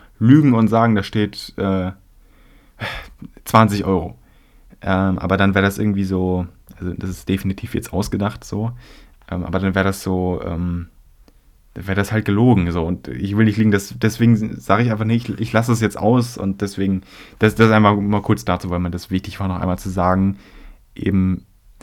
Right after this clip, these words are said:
es hat nichts damit zu tun, über Geld spricht man nicht, aber irgendwie, ich meine, so eine Podcast-Folge kann sich auch jeder anhören, so mäßig, deswegen.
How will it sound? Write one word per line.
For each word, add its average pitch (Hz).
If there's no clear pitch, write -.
es -
hat 98
nichts 120
damit 107
zu 107
tun, 113
über 101
Geld 107
spricht 117
man 113
nicht, 95
aber 95
irgendwie, 107
ich -
meine, 104
so 120
eine 120
Podcast-Folge 120
kann 123
sich 123
auch 98
jeder 104
anhören, 85
so 78
mäßig, 76
deswegen. 90